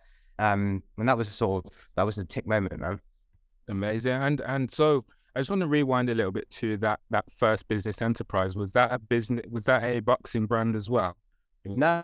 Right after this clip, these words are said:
Speaker 1: th-, th-, that was a mobile phone app. So it's, um, <laughs> essentially, it, it was essentially Instagram stories,
Speaker 2: Mm.
Speaker 1: you know, it's,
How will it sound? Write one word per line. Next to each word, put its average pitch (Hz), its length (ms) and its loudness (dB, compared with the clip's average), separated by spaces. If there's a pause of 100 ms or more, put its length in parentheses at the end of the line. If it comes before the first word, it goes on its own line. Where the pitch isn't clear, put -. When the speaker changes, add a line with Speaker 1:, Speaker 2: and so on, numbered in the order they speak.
(120)
Speaker 1:
th-, 156 120 4
th-, 139 320 -4
that 175 160 4
was 175 120 0
a 143 40 -2
mobile 131 360 4
phone 143 280 2
app. 101 140 -2
So 120 140 -6
it's, - 260 -8
um, 113 480 0 (100)
<laughs> - 80 -16 (120)
essentially, 156 380 0 (560)
it, 117 120 -4
it 120 200 -2
was 127 220 0
essentially 139 580 0
Instagram 110 460 0
stories, 104 640 0 (180)
Speaker 2:
Mm. 117 160 0
Speaker 1:
you 110 140 0
know, 104 140 2
it's, - 160 -4